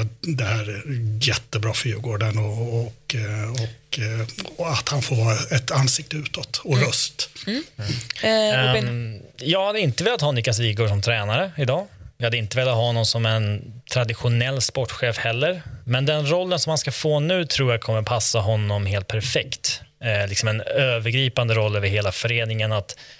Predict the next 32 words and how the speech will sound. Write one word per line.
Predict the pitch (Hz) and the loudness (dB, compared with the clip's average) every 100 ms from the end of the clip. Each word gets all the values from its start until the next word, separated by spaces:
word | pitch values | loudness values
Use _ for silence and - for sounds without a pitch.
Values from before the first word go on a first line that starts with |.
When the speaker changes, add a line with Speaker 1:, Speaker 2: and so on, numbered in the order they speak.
| - _ - | -20 _ 0
Speaker 3:
sätta | - 127 123 117 | 0 0 0 2
ramar | 135 123 110 143 | 2 2 2 0
för | - | 2
Djurgården | 117 98 101 98 | 0 0 0 0
igen, | 92 90 - - | 0 -4 -8 -6
eh, | |
med | 104 95 95 98 | -2 0 0 0
hockeyn. | 95 - - 98 | -2 -6 -8 -2
Se | - | -2
till | 110 120 120 | 0 0 2
att | 113 | 0
det | 117 | 0
är | 104 | 0
bra | 113 110 101 | 2 2 2
ledare | 110 104 90 120 131 | 0 0 0 0 0
på, | - 110 98 | -2 -2 0
eh, | 95 95 95 | -2 -4 -6
de | 98 113 104 | -2 0 2
positioner | - - - 113 123 101 | 2 0 0 0 2 2
det | 95 | 0
behövs | 95 95 131 143 - | 2 2 2 0 -2
på, | - 98 | -2 -2
i, | 95 98 - | -2 -6 -4
på | 113 | 0
damsidan, | 107 104 98 107 101 | 2 2 0 0 -2
på | 98 | -2
juniorsidan, | 101 98 - 98 95 | -2 -2 -2 -2 -2
på | 95 | 0
herrsidan, | 98 - 101 92 | 0 0 -2 -2
på | 107 | -2
ungdomssidan. | 98 92 - 98 101 - - - - | -2 0 -2 -2 -6 -8 -14 -16 -6
Ehm, | 104 101 95 95 95 | 0 2 2 0 -4